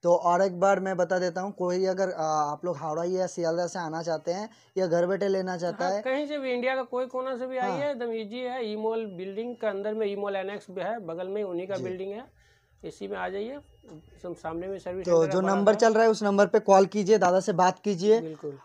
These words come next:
Speaker 1: अगर, अ, समझ लीजिए कोई, अ, शॉप पे भी नहीं आना चाहता है, हाँ,
Speaker 2: हम्म।
Speaker 1: कोई कोरियर भी नहीं करवाना चाहता है, वो लोग खुद से ठीक करना चाहते हैं, तो इसके कोई उपाय
Speaker 2: हाँ,
Speaker 1: है?
Speaker 2: उसको भी उपाय हम गाइड कर देंगे।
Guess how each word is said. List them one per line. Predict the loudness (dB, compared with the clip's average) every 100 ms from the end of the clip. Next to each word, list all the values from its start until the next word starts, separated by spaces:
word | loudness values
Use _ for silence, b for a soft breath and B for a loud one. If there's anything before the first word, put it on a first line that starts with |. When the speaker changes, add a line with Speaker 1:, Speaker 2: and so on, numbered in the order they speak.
| 4
Speaker 1:
अगर, | 6 6
अ, | 4 0 0 0
समझ | -2 0 0
लीजिए | 0 2 2
कोई, | 6 6 6 4
अ, | 2 0 2
शॉप | 2 4
पे | 4
भी | 4 2
नहीं | 2 2
आना | 0 0
चाहता | 0 2
है, | 2 0 -4 _ _ _
हाँ, | 0 0 -2 _ _
Speaker 2:
हम्म। | -2
Speaker 1:
कोई | 4 4
कोरियर | 4 6 6 6
भी | 2
नहीं | 2
करवाना | 4 4 4
चाहता | 2 0 2
है, | 2 0 4
वो | 6
लोग | 6 4
खुद | -4
से | 0 0
ठीक | 0 2
करना | 2 4
चाहते | 4 4
हैं, | 4
तो |
इसके | 4 2 -6
कोई | 0 0
उपाय | 6 8
Speaker 2:
हाँ, | 8
Speaker 1:
है? | 6
Speaker 2:
उसको | 2 0 -2
भी | 0
उपाय | -2 0 0
हम | -2
गाइड | -4 -6 -6
कर | -12
देंगे। | -12 -12 -12